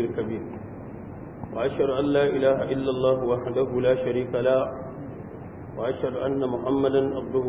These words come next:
ورسوله. بعثه الله وأهل الأرض أحوج إلى رسالته من غيث السماء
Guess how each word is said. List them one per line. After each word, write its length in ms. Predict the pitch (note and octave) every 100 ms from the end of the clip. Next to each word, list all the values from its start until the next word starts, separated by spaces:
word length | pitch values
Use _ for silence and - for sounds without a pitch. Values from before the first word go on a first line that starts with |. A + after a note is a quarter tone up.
| B2
ورسوله. 520 | A#2 - - A2+ G#2+ - - - - - - - - -
بعثه 460 | A2+ B2 C#3 C#3+ C#3+
الله 320 | C#3+ C#3+ C#3+
وأهل 440 | C3 B2+ C3 C#3 C3+
الأرض 340 | B2+ C#3 C3
أحوج 500 | C3+ C3+ C#3 C3 B2+
إلى 320 | B2+ B2+ C3 C3
رسالته 680 | B2 - C3 B2+ B2+ A#2+ B2+
من 220 | B2 C3
غيث 200 | C3 C3 C3
السماء 460 | A#2+ C3 A#2+ A#2+